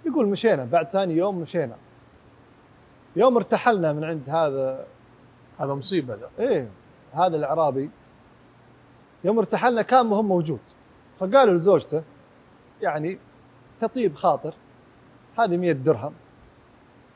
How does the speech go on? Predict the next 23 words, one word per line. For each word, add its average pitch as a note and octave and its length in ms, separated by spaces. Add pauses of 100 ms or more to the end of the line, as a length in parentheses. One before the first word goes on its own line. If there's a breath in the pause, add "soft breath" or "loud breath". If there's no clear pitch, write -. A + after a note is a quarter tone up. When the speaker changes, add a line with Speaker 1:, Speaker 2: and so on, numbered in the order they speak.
(540)
Speaker 1:
إذا F3+ 200
جاء D#3 200
زوجك C3+ 380 (1120)
تعذري F#3 500
لنا C#3 200
منه C#3 180 (580)
على D3+ 140
القصور C#3+ 380
اللي C3 140
حصل C#3+ 340
منا، C#3+ 320
لو C#3 140
حصل C#3 360
قصور C#3 340
أو C#3 100
شيء، D3 240 (320 soft breath)
المهم A3 220
تسمحي G3+ 520
لنا F3+ 120
خاطره G3+ 420
بهالمية F3 420
درهم." B2 360 (1700)
ومشى. C4 320